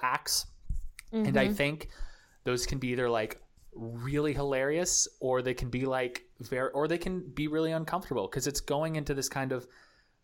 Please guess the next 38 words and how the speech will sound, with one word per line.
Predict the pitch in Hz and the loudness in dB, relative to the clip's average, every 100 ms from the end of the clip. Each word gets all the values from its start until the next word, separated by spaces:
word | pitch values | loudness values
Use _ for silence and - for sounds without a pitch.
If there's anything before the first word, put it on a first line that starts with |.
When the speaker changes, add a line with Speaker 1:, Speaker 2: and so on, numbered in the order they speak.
| _ - | _ -8
Speaker 1:
you | 143 147 | -2 2
know, | 135 123 - - | 2 2 -2 -12
y-, | 143 147 | -6 -2
yes, | 185 156 - | 0 0 0
you | |
have | 131 | -2
to | - | -2
be | 127 | -6
theatrical | 123 131 147 143 - 120 | -2 0 0 -2 -2 -2
in | 117 117 | -2 -4
any | 131 127 120 | -4 -4 -4
kind | 120 113 | -4 -4
of | 107 | -4
performance | 113 - 170 214 170 - | -6 -2 -2 0 0 -2
you | 120 | 0
do, | 120 123 | 0 0
but | 120 120 120 - - | 0 -2 -4 -10 -10
there's | 131 123 | -4 0
a | |
certain | - 147 135 | 2 0 -2
point | - 147 120 | -2 -2 -2
where | 123 123 120 113 - - _ _ - | 0 0 0 -2 -6 -20 _ _ -8
it | 127 | -6
just | - 123 | -2 -2
might | 131 123 120 | 0 -2 -2
not | 120 117 - | -2 -2 -6
feel | - 117 107 - | -4 -2 0 -2
honest. | 131 131 98 - 135 | -2 -2 -2 -4 -2
And | |
I | 123 | 0
thought | 135 110 120 | 0 -2 -2
this | 131 135 - | 0 0 0
year's, | 123 117 113 - - - - | 0 0 0 -4 -8 -12 -6
it | 123 | -6
felt | - 120 101 - - | -2 0 0 -4 -12
really, | 120 117 127 135 123 123 - - | -6 -2 0 0 0 -2 -2 -2
I | |
remember, | 131 139 139 135 127 - | -2 0 0 2 0 -2